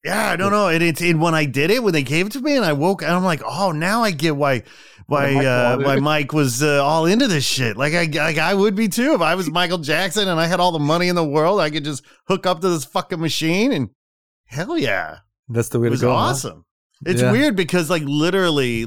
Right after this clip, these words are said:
Speaker 1: they just, you know, they put in the I V, whatever, and everything's normal. You're chit-chatting, and they're like, "Okay, well, we're gonna turn on the drip, and we're just gonna be talking, and, you know, you're gonna be waking up." And then just, like, almost as they're saying that,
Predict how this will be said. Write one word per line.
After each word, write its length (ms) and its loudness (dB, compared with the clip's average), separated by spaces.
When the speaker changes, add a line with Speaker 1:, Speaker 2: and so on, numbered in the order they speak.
Speaker 1:
they 160 -2
just, 300 -8
you 100 -6
know, 160 -2
they 100 -4
put 220 -4
in 100 -2
the 140 -4
I 120 -2
V, 200 -4
whatever, 500 0
and 140 -6
everything's 460 -4
normal. 360 -2
You're 120 -6
chit-chatting, 720 -4
and 120 -4
they're 80 -4
like, 200 -4
"Okay, 320 -2
well, 160 0
we're 80 -4
gonna 160 -6
turn 240 -4
on 160 0
the 140 0
drip, 380 -2
and 200 -4
we're 100 -6
just 180 -8
gonna 120 -2
be 120 -4
talking, 560 -2
and, 240 0
you 100 -2
know, 160 0
you're 240 -2
gonna 320 -2
be 180 -8
waking 400 -4
up." 300 -2
And 160 0
then 140 0
just, 240 -6
like, 200 -2
almost 360 -2
as 160 -2
they're 100 -4
saying 460 -2
that, 320 -2